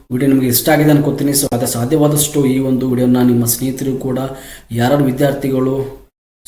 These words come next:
so ಲಾನ ಓದ್ತಾ ಇದ್ದಾರೆ ಅವರಿಗೆಲ್ಲೂ ಕೂಡ ಶೇರ್ ಮಾಡಿ. ಆದಷ್ಟು ನನ್ನ ಚಾನಲ್ನ ಸಬ್ಸ್ಕ್ರೈಬ್ ಮಾಡ್ಕೊಳ್ಳಿ. ನಿಮ್ಮ ಒಂದು ಸಬ್ಸ್ಕ್ರೈಬ್ ಮಾಡ್ಕೊಂಡ್ರೆ so ನನಗೂ ಕೂಡ ಹೆಚ್ಚೆಚ್ಚು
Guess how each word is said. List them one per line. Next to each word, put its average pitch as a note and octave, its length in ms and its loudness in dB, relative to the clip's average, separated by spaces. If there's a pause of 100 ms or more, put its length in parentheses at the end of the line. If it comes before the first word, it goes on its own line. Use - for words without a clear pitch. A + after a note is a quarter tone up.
so A#2+ 200 0
ಲಾನ C3 640 -2
ಓದ್ತಾ A#2+ 160 0
ಇದ್ದಾರೆ B2 180 2
ಅವರಿಗೆಲ್ಲೂ A#2+ 280 0
ಕೂಡ B2 140 -2
ಶೇರ್ C3 300 0
ಮಾಡಿ. C3 480 -2 (380)
ಆದಷ್ಟು C#3+ 300 -2
ನನ್ನ B2+ 120 0
ಚಾನಲ್ನ B2 200 0
ಸಬ್ಸ್ಕ್ರೈಬ್ A#2+ 420 0
ಮಾಡ್ಕೊಳ್ಳಿ. C#3+ 680 -2 (320)
ನಿಮ್ಮ B2 160 2
ಒಂದು B2 260 2
ಸಬ್ಸ್ಕ್ರೈಬ್ C#3+ 480 0
ಮಾಡ್ಕೊಂಡ್ರೆ C3 460 0
so B2 60 -2
ನನಗೂ B2 220 0
ಕೂಡ B2+ 200 -2
ಹೆಚ್ಚೆಚ್ಚು A#2+ 960 -2